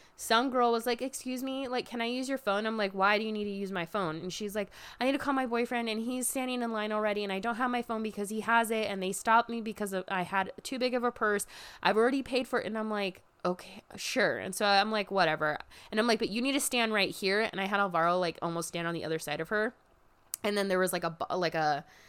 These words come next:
like, a sign, like, right behind her. So it wasn't like she could just, like, dart off with my phone, but she legit looked, like, panicked.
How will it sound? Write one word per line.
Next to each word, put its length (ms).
like, 160
a 40
sign, 500
like, 180
right 140
behind 200
her. 80
So 120
it 60
wasn't 220
like 120
she 120
could 140
just, 160
like, 180
dart 200
off 140
with 140
my 120
phone, 220
but 100
she 180
legit 420
looked, 200
like, 300
panicked. 580